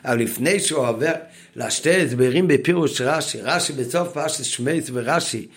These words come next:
בתחילת פרשת וארא, אז קודם הוא מקדים שנסבר באיבר ברוך, בנוגע למעשה עובד לאברהם, יצחק ויעקב, שיש בזה שני אופנים. מעשה עובד כפי שנעשה אצל עובד מצד גופם,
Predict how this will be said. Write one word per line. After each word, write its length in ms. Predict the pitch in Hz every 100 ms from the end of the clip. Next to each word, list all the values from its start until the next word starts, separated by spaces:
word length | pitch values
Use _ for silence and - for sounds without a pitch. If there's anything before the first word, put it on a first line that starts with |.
| - -
בתחילת 460 | 110 - 156 160 143
פרשת 340 | 143 147 -
וארא, 560 | 117 113 104 107 123 123 123 - _ _ - - - -
אז 200 | 113 110
קודם 400 | - 143 180 160
הוא 120 | 143
מקדים 680 | 135 131 127 175 208 156 147
שנסבר 760 | 143 117 110 90 113 175 170 165
באיבר 460 | 143 151 165 156
ברוך, 580 | 139 127 120 160 - - - - - -
בנוגע 420 | 107 104 135 175
למעשה 500 | 156 147 156 - 143
עובד 380 | 151 156 139 143
לאברהם, 420 | 120 135 170 151
יצחק 300 | 151 156 127 120
ויעקב, 560 | 127 170 175 156 143 143 - -
שיש 360 | - 139 185 175
בזה 300 | 156 151 151
שני 400 | 147 151 156 147
אופנים. 440 | 135 127 117 117 - - _ - - - -
מעשה 440 | 131 180 180 151
עובד 380 | 143 165 160 -
כפי 360 | 127 117 165 175
שנעשה 600 | - 131 135 165 - 147
אצל 240 | - 135
עובד 320 | 120 151 139 123
מצד 360 | 110 107 135 131 107
גופם, 600 | 110 113 - 120 127 123